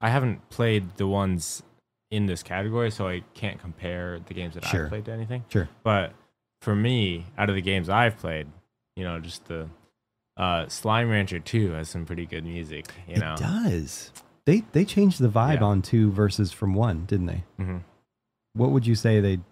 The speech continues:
Speaker 2: did differently in this, in the soundtrack for this one?
Speaker 1: Well, I don't know. They just changed up the songs a little bit,
Speaker 2: Mm-hmm.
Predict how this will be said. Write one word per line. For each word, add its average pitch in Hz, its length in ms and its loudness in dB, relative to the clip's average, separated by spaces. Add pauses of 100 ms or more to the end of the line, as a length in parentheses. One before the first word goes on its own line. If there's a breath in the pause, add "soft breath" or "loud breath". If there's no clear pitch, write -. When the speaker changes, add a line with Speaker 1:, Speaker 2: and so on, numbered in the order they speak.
(160)
Speaker 2:
did 98 140 2
differently 95 360 -2
in 90 80 0
this, 90 240 -4
in 104 240 -2
the 92 60 0
soundtrack 92 480 -4
for 104 100 -2
this 101 180 -4
one? 98 180 -2
Speaker 1:
Well, 120 260 -2 (300)
I 131 80 -4
don't 123 80 0
know. 95 200 0
They 104 140 4
just 101 240 -4 (180)
changed 92 460 -4
up 90 240 -4
the 85 60 -16
songs 85 560 -8
a - 40 -12
little 82 200 -10
bit, 85 200 -6
Speaker 2:
Mm-hmm. 90 240 -2